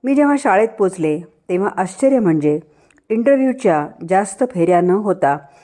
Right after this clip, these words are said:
शिक्षिकेच्या पदासाठी माझी निवड झाली. जवळजवळ पाच वर्ष मी ही नोकरी केली. मग आयुष्यात अशी एक वेळ आली जेव्हा मला पैशाची जास्त गरज भासली.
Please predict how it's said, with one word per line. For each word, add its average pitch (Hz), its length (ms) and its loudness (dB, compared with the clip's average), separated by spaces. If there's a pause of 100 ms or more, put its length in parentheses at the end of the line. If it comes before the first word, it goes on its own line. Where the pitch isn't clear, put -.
(440)
शिक्षिकेच्या 269 500 0
पदासाठी 190 840 -2 (160)
माझी 220 240 -2
निवड 156 260 2
झाली. 151 300 -8 (1200)
जवळजवळ 190 440 4
पाच 196 360 -2
वर्ष 170 260 -2 (540)
मी 247 80 -4
ही 262 100 4
नोकरी 180 300 2
केली. 151 300 -4 (720)
मग 269 160 -2
आयुष्यात 254 440 2 (140)
अशी 214 220 0
एक 254 160 0
वेळ 185 200 4
आली 165 300 -2 (240)
जेव्हा 226 240 2
मला 220 220 0
पैशाची 190 540 -2
जास्त 160 320 -2
गरज 165 300 0
भासली. 151 380 -4